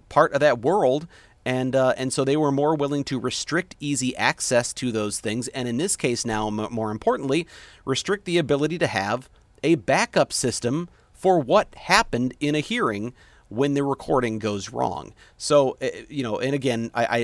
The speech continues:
I, I say I'm stepping into commentary. I'm sure the court system has, and the, the members of it have their own opinions on why and whether or not that's appropriate, but we can say for certain they took an active step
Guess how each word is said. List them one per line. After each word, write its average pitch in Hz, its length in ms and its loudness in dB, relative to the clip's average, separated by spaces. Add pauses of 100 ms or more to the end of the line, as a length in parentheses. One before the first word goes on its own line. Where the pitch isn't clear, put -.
I, 120 60 -2
I - 20 -2
say 151 240 0
I'm 123 120 0
stepping 143 340 0
into 113 140 -4
commentary. 131 640 0
I'm 135 160 -2
sure 147 240 -4
the 127 100 -4
court - 280 -6
system 135 340 -4
has, 123 380 0
and 117 340 -2
the, 110 140 -6
the 117 100 -6
members 127 340 -4
of 117 80 -2
it 117 80 -4
have 113 140 -2
their 123 160 -2
own 127 180 -4
opinions 131 500 -2
on 120 200 -2 (280)
why 131 320 6
and 127 180 -2
whether 123 280 0
or 120 40 -2
not 117 220 -4
that's 107 200 -4
appropriate, 123 600 0 (220)
but 143 140 0 (220)
we 139 260 -2
can 131 180 -4
say 185 200 2
for 135 120 -4
certain 151 260 -4
they 117 120 -2
took - 180 -4
an 123 160 -2
active 127 340 -4
step - 400 0